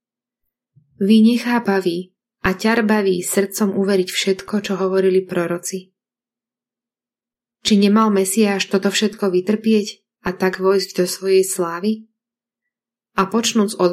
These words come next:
Mojžiša a všetkých prorokov, vykladal im, čo sa na ňo v celom písme vzťahovalo. Tak sa priblížili k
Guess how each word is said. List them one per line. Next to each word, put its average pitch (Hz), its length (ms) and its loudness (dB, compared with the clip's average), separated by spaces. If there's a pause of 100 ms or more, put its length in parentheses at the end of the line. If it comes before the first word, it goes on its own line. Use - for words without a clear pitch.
Mojžiša 196 560 -2
a 185 80 -6
všetkých - 480 -4
prorokov, 196 800 0 (400)
vykladal 233 640 0
im, 233 480 2
čo - 160 0
sa 180 160 0
na 185 160 0
ňo 196 160 -6
v 196 160 -8
celom 214 320 0
písme 185 400 -2
vzťahovalo. 175 720 -8 (2000)
Tak 240 160 0
sa - 80 -2
priblížili 220 560 2
k 165 80 -4